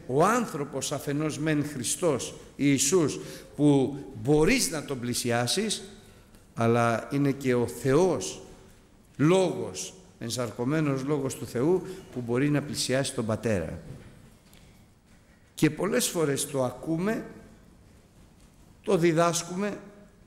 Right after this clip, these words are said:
το ομολογούμε, αλλά ίσως δεν,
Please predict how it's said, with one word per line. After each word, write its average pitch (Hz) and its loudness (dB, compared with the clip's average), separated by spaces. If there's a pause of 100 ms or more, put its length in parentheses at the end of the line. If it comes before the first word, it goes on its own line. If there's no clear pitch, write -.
(200)
το - 2
ομολογούμε, 165 0 (880)
αλλά 156 2
ίσως 185 0
δεν, 170 -2